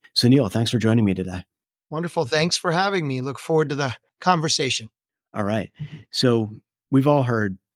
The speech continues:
Speaker 1: the phrase value-based care being thrown around for years, decades even. Can you explain what value-based care is and how it has progressed or evolved over the years? And if you want to take a quick step back and just give us a little bit more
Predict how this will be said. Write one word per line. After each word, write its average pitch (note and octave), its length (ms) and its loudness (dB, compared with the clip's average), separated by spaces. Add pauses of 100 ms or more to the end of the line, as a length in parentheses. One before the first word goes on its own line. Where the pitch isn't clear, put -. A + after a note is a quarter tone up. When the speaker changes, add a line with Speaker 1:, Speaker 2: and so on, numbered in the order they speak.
Speaker 1:
the G2+ 80 -8
phrase G2 640 -2
value-based F#2+ 640 2
care F2+ 340 -2
being F2+ 280 -2
thrown F#2+ 260 -2
around F2+ 320 -4
for F#2 140 -8
years, F2 680 -8 (320)
decades F#2+ 420 0
even. F2+ 240 -2 (320)
Can D3 160 4
you F3 80 4
explain C3 400 2
what A#2+ 200 -2
value-based G#2 540 -2
care F#2 220 -6
is F#2+ 400 -4
and F#2 180 -4
how F#2+ 440 -4 (120)
it A2+ 120 -2
has G#2+ 120 -2
progressed F#2+ 600 -6
or G#2 160 -2
evolved F#2+ 380 -2
over C3 180 0
the C#3 80 2
years? C#3+ 400 0
And C#3 320 4
if B2 160 -4
you A2+ 80 0
want C3+ 160 2
to - 20 -8
take C3+ 140 -4
a A2 80 -6
quick B2 220 -4
step A2 240 -6
back A#2+ 300 -4
and G2 120 -6
just F#2+ 160 -8
give G#2+ 140 -2
us G2+ 160 -6
a - 20 -14
little A2 220 0
bit G2+ 120 -4
more G#2 360 -4